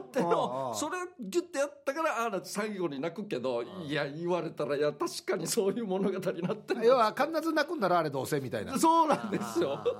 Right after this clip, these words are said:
Speaker 1: ー。
Speaker 2: 言われてデージ冷めた時ありましたね、ああいうので。
Speaker 1: なあ、
Speaker 2: なんか
Speaker 1: 人によってだから、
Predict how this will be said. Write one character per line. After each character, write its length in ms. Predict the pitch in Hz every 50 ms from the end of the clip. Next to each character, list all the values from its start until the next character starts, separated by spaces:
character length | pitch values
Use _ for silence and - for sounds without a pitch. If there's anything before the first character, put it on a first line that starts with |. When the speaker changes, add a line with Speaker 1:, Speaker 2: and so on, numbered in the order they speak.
| - - - - - 185 185 180
Speaker 1:
ー。 60 | 214
Speaker 2:
言 100 | 214 226
わ 100 | 226 226
れ 80 | 196 170
て 140 | 151 - 135
デ 220 | 120 160 175 208
ー 80 | 240 220
ジ 220 | 208 233 - -
冷 100 | 226 240
め 80 | 302 254
た 100 | 254 277
時 320 | - - - 123 123 - 110
あ 80 | 101
り 80 | 95 98
ま 140 | 92 92 87
し 100 | - -
た 120 | - 95
ね、 100 | 92 87 85
あ 120 | 95 95
あ 60 | 95
い 40 | 92
う 60 | 90
の 0 |
で。 100 | 90 90
Speaker 1:
な 60 | 85
あ、 560 | 87 87 90 90 92 92 92 92 95 95 92 95 95
Speaker 2:
な 80 | 95
ん 80 | 98 101
か 0 |
Speaker 1:
人 200 | 101 104 110 131
に 60 | 143 151
よ 80 | 147
っ 60 | 135
て 80 | - 135
だ 100 | 127 127
か 100 | 113 123
ら、 220 | 120 117 117 -